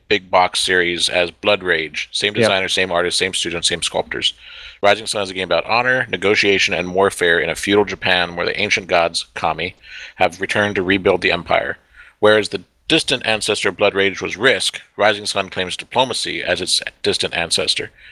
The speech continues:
Speaker 1: Tackle negotiations, alliances, and war. Capture hostages and commit seppuku. Uh, the game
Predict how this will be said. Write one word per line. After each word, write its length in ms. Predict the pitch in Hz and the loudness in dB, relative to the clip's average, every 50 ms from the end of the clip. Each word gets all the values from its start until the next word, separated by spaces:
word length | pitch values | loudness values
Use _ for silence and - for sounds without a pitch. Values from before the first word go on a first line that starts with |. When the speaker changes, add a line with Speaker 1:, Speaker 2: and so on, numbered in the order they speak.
| - - - - | -20 -20 -2 0
Speaker 1:
Tackle 220 | 101 101 - 101 | 2 2 2 -2
negotiations, 680 | 95 87 98 107 104 - 101 101 98 92 - 101 90 | -4 -2 0 2 2 2 2 2 2 2 0 -2 -4
alliances, 540 | 92 90 92 90 95 95 92 - - 95 87 | -4 -2 0 2 2 2 0 0 -2 -2 -2
and 220 | 90 87 87 85 | -4 -4 -6 -6
war. 340 | 87 87 87 80 82 - - - _ - | -4 -2 -2 -2 -2 -4 -8 -14 _ -4
Capture 260 | - 90 - - 87 | -2 -2 -2 -4 -2
hostages 500 | - 95 98 98 - 92 92 98 98 95 | 0 2 2 2 0 -4 -4 -4 -4 -4
and 80 | 90 | -6
commit 220 | - - 95 95 - | -6 -4 -4 -2 -2
seppuku. 480 | - - - - 101 - - - - 95 - _ _ _ - - - - - - - - | -2 -4 -2 -4 -6 -4 -6 -8 -10 -10 -14 _ _ _ -20 -20 -20 -18 -16 -16 -14 -12
Uh, 280 | - - 73 65 64 73 | -12 -12 -12 -12 -12 -10
the 80 | 107 | -4
game 320 | 95 101 104 107 107 101 | 0 2 2 2 0 -4